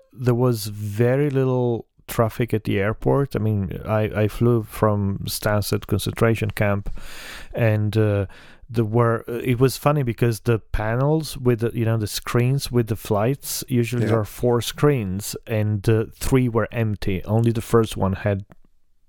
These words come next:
Speaker 2: Interesting,
Speaker 1: probably it was
Speaker 2: yeah.
Speaker 1: two-third full. So not a lot of people, not a lot of fly-, it,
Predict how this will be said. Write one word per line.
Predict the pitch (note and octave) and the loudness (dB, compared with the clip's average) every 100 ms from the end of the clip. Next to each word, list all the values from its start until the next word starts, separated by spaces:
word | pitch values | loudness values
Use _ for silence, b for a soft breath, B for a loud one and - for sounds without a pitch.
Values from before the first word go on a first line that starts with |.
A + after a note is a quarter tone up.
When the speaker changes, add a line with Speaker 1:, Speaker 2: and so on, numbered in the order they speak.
| - | -14
Speaker 2:
Interesting, | G2+ G#2+ C3+ | -6 0 0
Speaker 1:
probably | C3+ C3+ | 2 2
it | A2 | 2
was | A2+ | 0
Speaker 2:
yeah. | G#2+ - | 0 -2
Speaker 1:
two-third | - B2+ A#2 B2 A2+ A#2 | 2 2 4 2 2 0
full. | - - G#2+ A2 C3+ - B B B B B | -4 -6 -2 -2 -2 -8 B B B B B
So | - C3 A#2 G#2 - | 2 4 4 0 -4
not | A#2+ B2+ C#3+ | 0 2 2
a | |
lot | C#3 B2+ | 2 0
of | A#2+ | -2
people, | C3+ A2+ - G#2+ | 0 0 2 2
not | G#2+ A#2 | 2 0
a | D3 | 0
lot | C3 B2+ | 0 -2
of | B2 | -4
fly-, | A#2+ A2+ B B | -4 -4 B B
it, | - D3+ | -2 -2